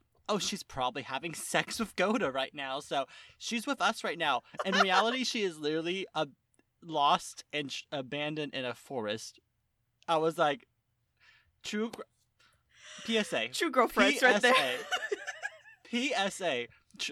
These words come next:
Speaker 1: this is my true crime scientist coming in. Um, this is not a true crime podcast, but if your friend goes missing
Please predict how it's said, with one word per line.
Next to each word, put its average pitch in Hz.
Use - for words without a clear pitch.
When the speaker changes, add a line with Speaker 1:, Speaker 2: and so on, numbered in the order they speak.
Speaker 1:
this 180
is 202
my 180
true 190
crime 160
scientist 123
coming 127
in. 113
Um, 151
this 170
is 180
not 180
a 185
true 202
crime 175
podcast, 160
but 143
if 180
your 196
friend 139
goes 151
missing 185